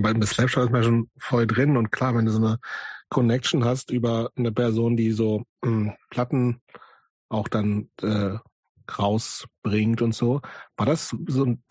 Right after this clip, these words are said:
hast du dich da sofort wie zu Hause gefühlt? War es ein Ding, wo du sagst, das ist genau mein Ding? Weil es ja im Zweifelsfall alle irgendwie zehn,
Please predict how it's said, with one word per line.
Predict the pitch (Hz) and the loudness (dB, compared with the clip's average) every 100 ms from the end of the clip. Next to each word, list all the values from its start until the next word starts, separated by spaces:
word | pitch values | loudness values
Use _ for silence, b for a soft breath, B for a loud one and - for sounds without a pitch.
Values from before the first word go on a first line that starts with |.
| - _ _ _ _ 277 240 233 214 _ _ _ _ _ _ _ _ - | -20 _ _ _ _ -20 _ -20 _ _ _ _ _ _ _ _ _ -6
hast | 139 - | -4 0
du | |
dich | 131 | 0
da | 127 | 2
sofort | 120 - 120 123 - | 0 2 0 -2 -2
wie | 113 | -4
zu | - - | -2 -2
Hause | 107 143 175 | 0 2 2
gefühlt? | 175 - 175 170 | 2 2 2 2
War | 123 | 0
es | 120 | 0
ein | 127 | 0
Ding, | 123 | 0
wo | |
du | 113 | -2
sagst, | 120 | -2
das | 107 | -6
ist | - | -4
genau | 117 113 123 | 0 0 2
mein | 120 110 | 2 2
Ding? | 117 165 175 175 B B | 2 2 2 -2 B B
Weil | 101 | -4
es | 101 | -2
ja | 107 | -2
im | |
Zweifelsfall | 98 104 127 135 147 143 143 139 - - | -2 -2 -2 -2 0 0 0 -2 -8 -8
alle | 127 127 131 | -2 0 0
irgendwie | 131 127 120 123 127 - _ | 0 -2 0 2 0 -4 _
zehn, | - 131 127 131 147 | -6 -2 2 0 -2